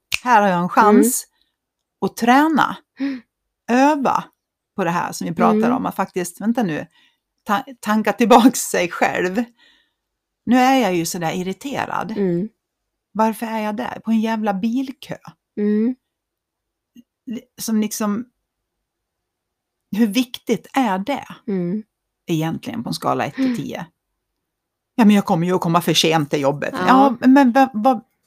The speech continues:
Speaker 1: vad händer då, då?
Speaker 2: Mm. Nu är det lite intellektet som pratar med varandra.
Speaker 1: Ja.
Speaker 2: Jo, men <laughs> lite så. Men det, det man skulle,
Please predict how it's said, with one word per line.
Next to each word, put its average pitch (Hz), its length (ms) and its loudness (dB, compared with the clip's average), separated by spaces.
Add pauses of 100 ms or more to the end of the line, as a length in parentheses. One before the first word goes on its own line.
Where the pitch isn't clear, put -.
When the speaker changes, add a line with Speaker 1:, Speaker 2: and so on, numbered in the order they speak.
(120)
Speaker 1:
vad 233 200 -2
händer 233 400 2
då, 226 280 -10
då? - 320 -14
Speaker 2:
Mm. 226 260 -2 (140)
Nu 247 140 4
är 262 60 8
det 240 100 6
lite 208 240 -2
intellektet 196 540 -4
som 165 140 -4
pratar 180 300 -6
med 165 160 -4
varandra. 175 520 -4 (280)
Speaker 1:
Ja. 233 240 8 (320)
Speaker 2:
Jo, 277 200 8
men 269 180 8
<laughs> 311 240 10
lite 254 300 4
så. 202 220 2 (140)
Men 254 320 0
det, 262 460 0
det 254 200 -2
man 240 180 0
skulle, 311 400 -2